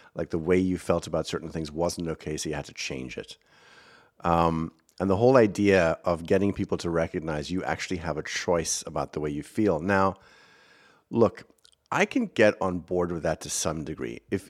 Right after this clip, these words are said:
if you're, if you bring to conscious awareness, um, things that you're feeling and you are aware of it, you could perhaps change those things. But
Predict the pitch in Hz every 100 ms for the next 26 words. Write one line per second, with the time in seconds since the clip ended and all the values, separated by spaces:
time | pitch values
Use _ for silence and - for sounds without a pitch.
0 | - 104 - 101 113 139 156 165 110 107
1 | 120 147 135 131 - - 101 92 87 -
2 | 78 76 76 69 60 - - - _ _
3 | _ _ _ _ _ 73 76 73 73 69
4 | - - - 98 98 90 85 87 78 87
5 | 85 82 78 76 - _ _ _ - -
6 | 120 101 65 67 80 _ _ - 87 85
7 | 82 78 80 95 107 98 82 90 87 95
8 | - 92 92 90 - - - - 87 82
9 | 76 71 65 - - - - _ _ _
10 | - _ _ _ _ _ _ _ _ 101
11 | 117 113 107 - _